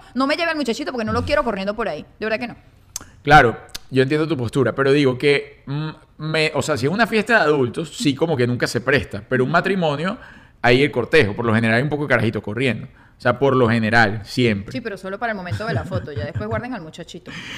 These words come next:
Speaker 2: Bueno, señores, gracias, gracias, gracias por estar allí una vez más.
Speaker 1: Ujú.
Speaker 2: Llegó el momento de entregarles el gift card de,
Speaker 1: Ujú.
Speaker 2: eh, Tu Salud Íntima. ¿Qué tienen que hacer? En este preciso instante del estreno, van a ir a la cuenta de arroba tu salud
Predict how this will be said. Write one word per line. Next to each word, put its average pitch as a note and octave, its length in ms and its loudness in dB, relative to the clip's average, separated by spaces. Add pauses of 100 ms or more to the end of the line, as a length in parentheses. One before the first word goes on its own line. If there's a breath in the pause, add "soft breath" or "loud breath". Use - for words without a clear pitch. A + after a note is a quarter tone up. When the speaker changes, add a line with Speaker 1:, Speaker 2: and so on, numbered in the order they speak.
(240 loud breath)
Speaker 2:
Bueno, C4 220 8
señores, G#3+ 440 8
gracias, G#3 380 8
gracias, G#3+ 280 4
gracias G#3+ 240 2
por G3+ 100 2
estar E3 160 4
allí F3+ 160 4
una F#3+ 160 4
vez G3 100 4
más. F3+ 260 4
Speaker 1:
Ujú. E3 80 -2
Speaker 2:
Llegó D3+ 120 4
el D3+ 60 6
momento F3 420 0
de E3 320 2
entregarles C#3 500 0
el D3 120 -2
gift D3+ 200 -2
card D#3 280 2
de, C#3 400 4
Speaker 1:
Ujú. C4 60 -8 (340 loud breath)
Speaker 2:
eh, C3 280 6
Tu B2+ 120 0
Salud C3 300 2
Íntima. B2+ 600 0 (180 soft breath)
¿Qué D3 140 4
tienen D#3 260 0
que D3+ 80 0
hacer? C3 440 2
En C3 200 2
este E3 320 0
preciso C#3 500 -2
instante C#3 580 0
del C3 160 2
estreno, A#2 540 0
van A2 100 -2
a B2+ 100 0
ir C3+ 80 0
a C3+ 60 4
la A#2+ 100 2
cuenta C3 260 -2
de B2 80 4
arroba C#3+ 440 2
tu B2 80 -4
salud A#2+ 420 -4